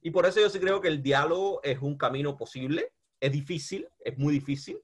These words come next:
pero también es mucho más difícil cualquier otra alternativa. Porque aun y cuando hay quien quiera des-, desconocer la legitimidad del gobierno cubano, hay una cosa que es muy cierta. El gobierno cubano mantiene un poder político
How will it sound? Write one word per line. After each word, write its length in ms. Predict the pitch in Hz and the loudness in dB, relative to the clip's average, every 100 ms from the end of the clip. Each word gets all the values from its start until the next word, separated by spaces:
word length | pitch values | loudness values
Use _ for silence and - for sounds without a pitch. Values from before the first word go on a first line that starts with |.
| _ _ _ _ | _ _ _ _
pero 140 | 147 | 2
también 320 | 139 143 185 | 2 2 2
es 100 | 180 | 2
mucho 400 | 139 175 220 - | 2 0 0 -4
más 360 | 131 170 - 131 | -2 -4 -6 -12
difícil 680 | 123 - 143 139 - - - _ | -12 -8 -6 -6 -8 -10 -12 _
cualquier 320 | 175 139 151 | -2 2 2
otra 160 | 147 156 | 2 2
alternativa. 580 | - 117 104 113 107 - - - _ | 0 -4 -4 -6 -6 -10 -20 -20 _
Porque 580 | - 143 139 156 151 151 - | 0 2 2 4 4 4 0
aun 300 | 147 190 233 | 4 4 2
y 40 | |
cuando 380 | 202 175 170 156 | 2 2 4 2
hay 100 | 143 | 2
quien 200 | 147 131 | 0 -2
quiera 300 | 147 160 160 | 0 4 4
des-, 220 | 139 - _ | 2 -2 _
desconocer 920 | - 143 156 151 - 139 131 135 165 | -14 0 0 0 -2 -2 -2 -2 -2
la 120 | 135 | -2
legitimidad 460 | 113 117 113 117 127 | -2 -4 -8 -4 0
del 60 | 156 | 0
gobierno 280 | 123 147 143 | 0 -2 -2
cubano, 240 | 123 151 | -2 0
hay 60 | 147 | -2
una 100 | 131 | -2
cosa 200 | 143 165 | -4 -4
que 100 | 123 | -6
es 40 | |
muy 140 | 120 113 | -8 -6
cierta. 360 | 151 - - _ - _ | -6 -6 -12 _ -20 _
El 120 | 127 | 0
gobierno 340 | 131 135 165 | 2 2 0
cubano 340 | 139 135 147 180 | -2 0 2 2
mantiene 680 | 135 120 151 156 123 - - | -2 -2 0 0 -2 -8 0
un 240 | 175 147 | 0 2
poder 300 | 131 135 143 | 4 4 2
político 600 | 127 135 165 175 196 - | 0 -2 -2 -4 -8 -8